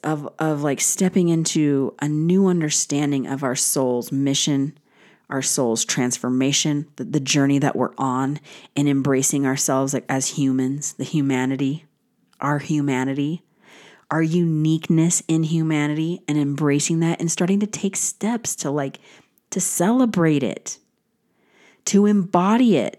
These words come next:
to become a higher representation of it. That's the lioness vibe, or lion.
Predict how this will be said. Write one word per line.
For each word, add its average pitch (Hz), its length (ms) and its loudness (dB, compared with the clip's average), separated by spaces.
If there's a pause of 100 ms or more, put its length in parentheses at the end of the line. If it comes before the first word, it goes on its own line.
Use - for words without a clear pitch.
(160)
to 220 160 4
become 190 800 0 (120)
a 160 80 -2
higher 175 560 0 (200)
representation 175 920 0
of 113 240 -8
it. - 400 -10
That's 131 260 -8
the 175 160 -6
lioness 147 800 -2 (480)
vibe, - 480 -6 (640)
or 156 120 -2
lion. 165 420 -2